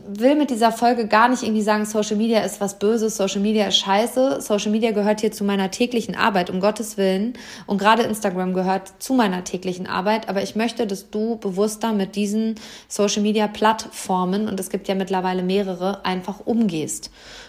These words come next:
Und ich kann dir sagen, mm, ich habe nur Instagram, auch businesstechnisch nutze ich nur Instagram und kein TikTok und kein YouTube. Ich finde, das sind solche Zeitfresser.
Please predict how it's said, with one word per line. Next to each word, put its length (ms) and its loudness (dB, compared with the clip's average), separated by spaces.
Und 320 2
ich 120 -4
kann 180 2
dir 100 4
sagen, 680 2
mm, 420 0
ich 220 -4
habe 520 2
nur 420 4
Instagram, 720 -2
auch 240 -2
businesstechnisch 760 -4
nutze 280 -4
ich 180 -4
nur 120 -2
Instagram 520 -2
und 160 -6
kein 240 0
TikTok 460 -2
und 120 -4
kein 260 0
YouTube. 520 0
Ich 160 -2
finde, 240 4
das 140 -4
sind 200 -2
solche 500 2
Zeitfresser. 880 -2